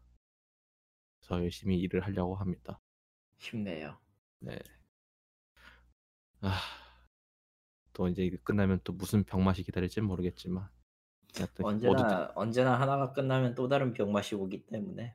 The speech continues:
Speaker 2: 마음을 비우는 게 차라리 나을 것이다.
Speaker 1: 저는 솔직히 말하면요, 제발 사-, 이 사태가 사월 달 전에 끝났으면 좋겠어요.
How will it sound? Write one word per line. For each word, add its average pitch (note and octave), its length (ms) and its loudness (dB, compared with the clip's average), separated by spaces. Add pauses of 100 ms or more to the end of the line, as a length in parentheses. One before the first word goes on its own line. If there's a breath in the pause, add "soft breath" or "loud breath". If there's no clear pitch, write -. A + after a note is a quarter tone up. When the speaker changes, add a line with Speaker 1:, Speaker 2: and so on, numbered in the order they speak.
Speaker 2:
마음을 F#2+ 400 2
비우는 G#2 420 -2
게 F#2+ 80 -2
차라리 G#2+ 400 -4
나을 A2+ 240 -6
것이다. - 520 -10 (840)
Speaker 1:
저는 F#2 600 4
솔직히 - 360 -6
말하면요, F2 680 4
제발 - 340 2
사-, - 240 -2 (120)
이 F#2+ 320 4
사태가 - 400 0
사월 C3 320 4
달 G#2 220 4
전에 F2+ 240 0
끝났으면 A2 480 0
좋겠어요. - 440 -16